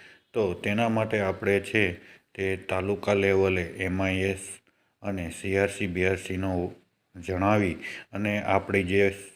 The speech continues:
શિક્ષક પ્રોફાઇલ હોય છે તેની અંદર ધોરણ અપડેટ કરાવવા પડશે. કેમ કે આપણે ધોરણ છે એ એકથી, અ, ત્રણથી, અમ, ત્રણથી આપણે પાંચ, અ, છથી આઠ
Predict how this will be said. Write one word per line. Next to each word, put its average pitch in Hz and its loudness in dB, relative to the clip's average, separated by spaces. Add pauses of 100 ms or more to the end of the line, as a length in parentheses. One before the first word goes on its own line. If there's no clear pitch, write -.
(100)
શિક્ષક - -2
પ્રોફાઇલ 92 -4
હોય 113 0
છે 95 -6
તેની 98 -2
અંદર 92 0
ધોરણ 87 0
અપડેટ 90 -2
કરાવવા 87 2
પડશે. 87 -6 (440)
કેમ 104 -6
કે 104 0
આપણે 95 2
ધોરણ 98 2
છે 98 0 (420)
એ 95 -2 (360)
એકથી, 98 -6 (100)
અ, 95 -4
ત્રણથી, 104 0 (240)
અમ, 104 -6
ત્રણથી 101 -2 (440)
આપણે 95 -2
પાંચ, 104 0 (400)
અ, 95 -4
છથી 98 4 (580)
આઠ 110 0